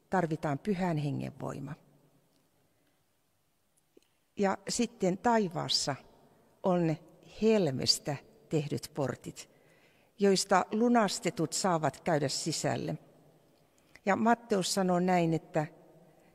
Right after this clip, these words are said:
silloin kuningas sanoi oikealla puolella oleville, "Tulkaa minun isäni siunatut ja omistakaa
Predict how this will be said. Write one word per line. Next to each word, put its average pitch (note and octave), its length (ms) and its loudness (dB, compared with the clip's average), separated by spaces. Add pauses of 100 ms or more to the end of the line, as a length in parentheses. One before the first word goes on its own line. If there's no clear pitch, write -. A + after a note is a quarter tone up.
silloin A3 320 0
kuningas A3 540 2
sanoi G3 280 4
oikealla E3+ 640 4 (340)
puolella F3+ 500 6
oleville, D#3+ 600 2 (560)
"Tulkaa B3 460 4
minun F#3+ 540 2
isäni F#3+ 440 2
siunatut G3 760 0 (320)
ja E3 140 2 (240)
omistakaa F3 1500 0